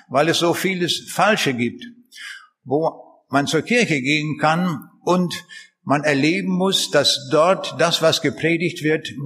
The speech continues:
gar nicht mit der Bibel konform ist.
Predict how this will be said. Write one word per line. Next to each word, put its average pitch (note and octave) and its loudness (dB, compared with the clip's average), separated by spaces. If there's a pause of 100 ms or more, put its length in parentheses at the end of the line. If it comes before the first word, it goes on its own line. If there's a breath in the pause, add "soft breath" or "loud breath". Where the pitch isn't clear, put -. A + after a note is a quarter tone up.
gar C#3+ 4
nicht D#3 0 (200)
mit B2+ -2
der C3 2
Bibel C#3+ 0
konform C#3+ 2
ist. - -4